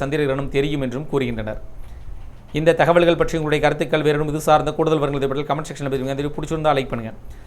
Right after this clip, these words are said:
முடிந்தவரை இந்த வீடியோ உங்களுடைய நண்பர்கள், உறவினர்கள் அனைவருக்கும் ஷேர் பண்ணுங்க, ஃபாலோ பண்ணுங்க. மறக்காம நம்ம சேனலை சப்ஸ்கிரைப் பண்ணுங்க.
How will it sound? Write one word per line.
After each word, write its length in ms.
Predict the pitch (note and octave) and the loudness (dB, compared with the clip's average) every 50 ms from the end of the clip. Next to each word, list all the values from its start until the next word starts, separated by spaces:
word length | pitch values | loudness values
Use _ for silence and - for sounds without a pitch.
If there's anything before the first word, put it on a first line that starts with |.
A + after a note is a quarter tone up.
| - - - - - | -14 -16 -16 -10 -4
முடிந்தவரை 400 | C3+ D3+ E3 E3+ E3 E3 D#3+ E3 E3 | -2 2 4 6 6 6 6 4 2
இந்த 120 | D#3+ C3+ C#3 | -2 -2 -2
வீடியோ 140 | C#3+ C#3 B2 - | -2 -2 -2 -4
உங்களுடைய 240 | - C3+ C3 C#3 C3+ C#3 | -4 -2 -2 0 0 0
நண்பர்கள், 360 | D3 D#3+ E3 D#3 D3+ D3+ D3 - - - - - - - - - - C#3 | 2 2 2 2 2 0 -4 -6 -10 -10 -10 -10 -10 -14 -12 -4 0 0
உறவினர்கள் 340 | D#3 E3 D#3+ D#3 D3+ D3 C#3 | 2 2 2 2 2 2 2
அனைவருக்கும் 300 | C#3+ C3+ C#3 D3 D3 C#3+ | 0 -2 -4 -6 -4 0
ஷேர் 160 | - C#3+ C#3+ C#3+ | 0 0 0 0
பண்ணுங்க, 200 | C#3+ C#3+ C#3+ C#3 - | -2 -4 -4 -2 0
ஃபாலோ 160 | C#3+ C3+ C3 A#2+ | 2 2 2 0
பண்ணுங்க. 180 | A#2+ A#2+ A#2+ B2+ | -2 -4 -4 -2
மறக்காம 300 | C#3 C#3 - D#3 D3+ D3 C#3+ | -2 0 0 0 0 0 -2
நம்ம 120 | D3+ D3+ D3 | -2 -2 -2
சேனலை 180 | C#3 C#3+ C3+ - | -2 -4 -4 -6
சப்ஸ்கிரைப் 280 | C3+ - - D#3+ D3 C3+ | -6 -4 -2 -2 -2 -2
பண்ணுங்க. 180 | C3+ C3+ C3+ | -6 -6 -6